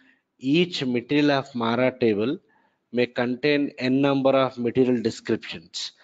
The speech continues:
and each material might contain n number of plants, zero or one or more plants, and each material plant may contain zero or one or more storage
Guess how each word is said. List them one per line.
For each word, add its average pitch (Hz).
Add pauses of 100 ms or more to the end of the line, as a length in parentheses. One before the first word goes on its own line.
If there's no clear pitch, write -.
(240)
and 120
each 151
material 143
might 127
contain 127
n 123
number 131
of 127
plants, 110 (460)
zero 131
or 127
one 120
or 127
more 120
plants, 104 (360)
and 123
each 151
material 143
plant 127 (380)
may 127
contain 127
zero 131
or 131
one 120
or 131
more 123
storage 147